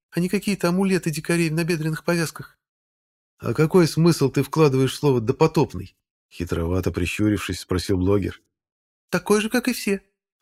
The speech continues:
отмахнулась трейсерша, показывая всем своим видом, что вопрос не стоит выеденного яйца.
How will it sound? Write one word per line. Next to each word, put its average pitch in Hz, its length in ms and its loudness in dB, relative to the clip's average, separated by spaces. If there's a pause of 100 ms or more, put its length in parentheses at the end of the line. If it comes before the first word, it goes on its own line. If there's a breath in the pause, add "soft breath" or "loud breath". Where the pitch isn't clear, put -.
отмахнулась 92 500 -6
трейсерша, 98 640 -2
показывая 101 460 -2
всем 98 180 -4
своим 98 300 -2
видом, 104 260 -2
что 95 180 -4
вопрос 92 380 -2
не 104 80 -2
стоит 107 380 0
выеденного 95 440 0
яйца. 98 380 -4